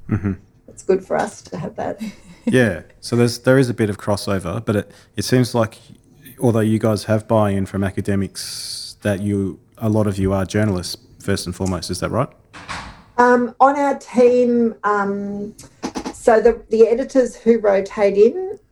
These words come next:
Speaker 2: um, so there's Mari McInerney. So Mari's been a journalist, you know, all her career. She has worked in the social policy space as well. Uh, Jennifer Doggett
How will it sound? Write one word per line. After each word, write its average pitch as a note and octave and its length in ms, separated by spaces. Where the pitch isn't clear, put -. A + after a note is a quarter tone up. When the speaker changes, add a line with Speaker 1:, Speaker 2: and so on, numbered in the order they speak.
Speaker 2:
um, F#3 800
so G3 260
there's F#3 160
Mari G#3+ 260
McInerney. A3+ 640
So F#3 380
Mari's G3 380
been F#3+ 180
a F#3 80
journalist, F#3+ 640
you G#3 80
know, F3+ 180
all F#3+ 200
her G3+ 100
career. G3+ 240
She G3 120
has F#3+ 260
worked F3+ 300
in F#3+ 140
the E3+ 100
social F3+ 340
policy F#3+ 480
space - 680
as F3+ 260
well. G#3 440
Uh, F#3 240
Jennifer G#3+ 320
Doggett G3 560